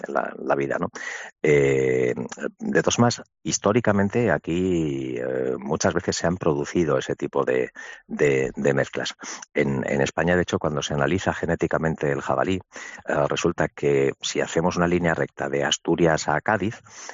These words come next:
eh, pues cuanto más nos acerquemos a Asturias, más cerca estamos del jabalí puro, originario, y cuanto más nos acerquemos a Cádiz, más, eh, más introgresión hay de cerdo doméstico. Y en ese caso no es un, por una cuestión de mascota, sino simplemente por una cuestión histórica de que ha habido,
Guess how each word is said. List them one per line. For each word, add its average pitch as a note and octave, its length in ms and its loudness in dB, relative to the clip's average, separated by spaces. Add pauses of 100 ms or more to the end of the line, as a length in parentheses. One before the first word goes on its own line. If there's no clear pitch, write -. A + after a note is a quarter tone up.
(120)
eh, C#2+ 200 2
pues C#2+ 140 -6
cuanto D2 300 0
más D#2+ 160 -2
nos E2 140 -2
acerquemos E2+ 480 -2
a E2+ 60 4
Asturias, D#2+ 500 -2
más D2 200 -2
cerca E2 280 -2
estamos D#2+ 340 -2
del C#2+ 140 -4
jabalí C#2+ 400 -2
puro, F#2 440 2
originario, E2+ 680 0 (480)
y F2 80 0
cuanto D#2+ 320 0
más G#2 160 2
nos G#2 160 -2
acerquemos F2 480 -2
a D#2+ 80 2
Cádiz, G#2 340 0 (340)
más, E2 380 -4
eh, D#2+ 400 2 (100)
más E2+ 360 -2
introgresión E2+ 640 0
hay F2+ 100 2
de D2 140 -2
cerdo D2+ 340 -2
doméstico. D2+ 500 -2
Y C#2+ 60 -2
en E2 80 -4
ese - 140 -2
caso G2 240 -2
no E2+ 80 2
es D2+ 120 -4
un, D#2+ 140 -8
por C#2+ 160 -2
una C#2+ 120 -2
cuestión D2+ 260 -2
de D2+ 80 -2
mascota, C#2+ 400 0
sino C#2 200 -8
simplemente D#2 460 0
por C#2+ 120 -2
una C#2+ 120 -2
cuestión D#2+ 300 -2
histórica E2+ 480 0
de E2+ 100 -2
que - 140 -4
ha C#2+ 40 -2
habido, D#2 280 2